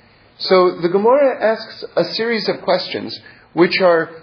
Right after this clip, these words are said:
where is the name of Esther in the Torah? Since, since, since Esther happens historically after the five books, but if everything is in the Torah,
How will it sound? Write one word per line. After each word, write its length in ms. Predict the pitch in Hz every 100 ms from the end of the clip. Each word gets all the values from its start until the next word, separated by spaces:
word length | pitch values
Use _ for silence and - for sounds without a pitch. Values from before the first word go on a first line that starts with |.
| _ _ -
where 280 | 226 370
is 120 | 392 -
the 120 | 214
name 320 | 190 180 170
of 400 | - 139 127 117 - _ _ _ _ _ _ 135
Esther 640 | 143 - - 190 214 - -
in 120 | 190
the 100 | 208
Torah? 440 | 208 208 240 277 - _ _ _
Since, 420 | - 208 196 - - _ _ _ _ _
since, 360 | - 202 185 - - _ _
since 260 | - 208 202
Esther 340 | 233 - 226
happens 340 | 202 208 196 190
historically 640 | 180 - 208 214 180 151
after 360 | - 196 - 180
the 120 | 156
five 360 | 156 151 139 -
books, 580 | 214 160 - - - - _ _ _ _
but 140 | 175 165
if 100 | 151
everything 460 | 196 220 254 208
is 140 | 190 180
in 120 | 175
the 100 | 170
Torah, 580 | 175 220 254 175 -